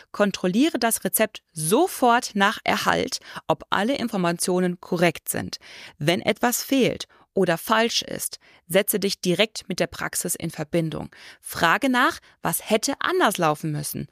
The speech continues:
um das Rezept korrekt auszustellen. Das ist eine wichtige Frage, denn du möchtest natürlich verhindern, dass du in Zukunft immer wieder auf die gleichen Probleme stößt und vielleicht hilft es auch der Praxis, Fehler zu vermeiden in der Zukunft.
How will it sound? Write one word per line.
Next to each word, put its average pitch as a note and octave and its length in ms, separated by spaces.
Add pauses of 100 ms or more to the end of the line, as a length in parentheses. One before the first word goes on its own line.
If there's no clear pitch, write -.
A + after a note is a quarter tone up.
(120)
um G3 140
das F3+ 160
Rezept - 400
korrekt A#3+ 360
auszustellen. D3+ 720 (460)
Das G3 140
ist - 160
eine F3+ 180
wichtige A3+ 360
Frage, F#3 400
denn E3+ 200
du F#3 60
möchtest A3+ 320
natürlich A3 420
verhindern, G3+ 480 (400)
dass G3 220
du G#3+ 80
in F#3 320
Zukunft - 720
immer G#3+ 300
wieder A#3 220
auf A3 60
die G#3+ 140
gleichen A3 340
Probleme G3+ 540
stößt F3+ 420 (280)
und C4 400 (260)
vielleicht G3+ 760
hilft A3+ 400
es G#3+ 140
auch D#3 120
der F#3 140
Praxis, - 640 (400)
Fehler F#3+ 460
zu - 140
vermeiden F3 580
in - 180
der D3 140
Zukunft. - 580